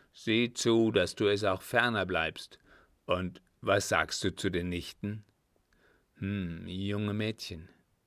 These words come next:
"Was?", fragte Goldberg erstaunt. "Junge Mädchen? Weiter nichts?" "Was weiter?"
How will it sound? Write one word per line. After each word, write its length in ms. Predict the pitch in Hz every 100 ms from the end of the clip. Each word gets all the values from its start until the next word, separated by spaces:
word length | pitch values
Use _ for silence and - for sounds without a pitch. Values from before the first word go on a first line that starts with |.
| _
"Was?", 580 | - 82 104 - - - _
fragte 480 | _ - 73 - 92
Goldberg 560 | 85 85 85 - 85 85
erstaunt. 540 | 87 - 87 87 - _ _ _ -
"Junge 440 | 98 113 87 76
Mädchen? 720 | 80 78 80 92 - 107 120 - _ _
Weiter 520 | 98 95 135 139 123
nichts?" 680 | 95 87 95 127 - - - _ _ _ _ _ _ _
"Was 400 | - 101 120 -
weiter?" 460 | 90 90 92 113